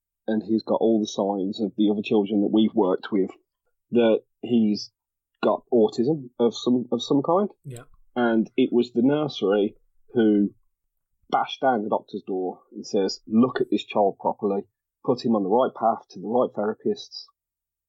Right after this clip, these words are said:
Speaker 1: And that's exactly what happened. And within a few months, we got his full diagnosis. And it happened, it started after Connor's diagnosis process, and he got it finished before Connor's.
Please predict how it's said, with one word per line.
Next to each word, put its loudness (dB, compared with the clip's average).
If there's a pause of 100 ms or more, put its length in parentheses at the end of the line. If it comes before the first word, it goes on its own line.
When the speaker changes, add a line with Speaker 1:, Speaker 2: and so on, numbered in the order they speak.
(200)
Speaker 1:
And 2
that's -2
exactly -2
what 0
happened. 0
And 2 (340)
within 4
a 0
few 0
months, 0
we 2
got 2
his -4
full 0
diagnosis. -2 (580)
And 4
it -4
happened, -4 (680)
it 2
started 0 (100)
after -2
Connor's -4
diagnosis -6 (100)
process, -4 (480)
and 0
he 0
got 2
it 0
finished -2
before 0
Connor's. -4